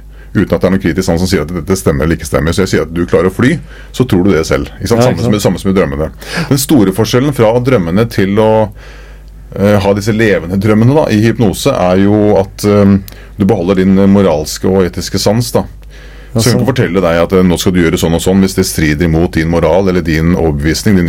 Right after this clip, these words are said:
Speaker 1: ytterste sannhet. Det funker ikke. Du kan liksom strekke strikken her og der hvis det skulle være ønskelig, men det, det er jo uansett ikke noe tema på en scene. Du skal liksom holde deg innenfor etiske fornuftige linjer.
Speaker 2: Så når du sier det at du da gjør den som en underholdning, så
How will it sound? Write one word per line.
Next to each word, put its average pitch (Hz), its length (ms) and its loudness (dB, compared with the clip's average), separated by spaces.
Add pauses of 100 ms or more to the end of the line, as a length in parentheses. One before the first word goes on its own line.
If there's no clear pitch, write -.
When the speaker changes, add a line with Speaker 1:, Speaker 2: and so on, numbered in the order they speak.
Speaker 1:
ytterste - 220 -4
sannhet. 90 460 -2 (580)
Det 92 140 -2
funker 76 260 -4
ikke. 85 80 -2
Du 95 80 2
kan 101 220 0
liksom 95 180 -2
strekke 98 260 -4
strikken 90 340 -2
her 87 120 0
og 87 60 -2
der 107 240 2
hvis 92 200 -8
det 90 120 -6
skulle 92 200 0
være 92 140 2
ønskelig, 113 220 -2
men 98 100 2
det, 90 300 0
det 92 100 2
er 78 160 2
jo 82 180 -2
uansett 73 300 -4
ikke - 80 -18
noe 87 100 -2
tema 73 360 -2
på - 160 -4
en 85 100 -2
scene. 82 320 -4 (640)
Du - 60 -16
skal 98 140 0
liksom 92 160 -2
holde 82 180 -2 (300)
deg - 40 -2
innenfor 78 340 0
etiske 80 640 -2 (300)
fornuftige 85 420 -2
linjer. 87 380 0 (160)
Speaker 2:
Så - 180 0
når 139 180 0
du 135 60 2
sier 110 540 0
det 104 80 4
at 104 240 2
du 110 200 4
da 101 340 2
gjør 101 260 4
den 95 160 0
som 95 400 -2
en 98 160 0 (160)
underholdning, 110 800 2
så 113 580 0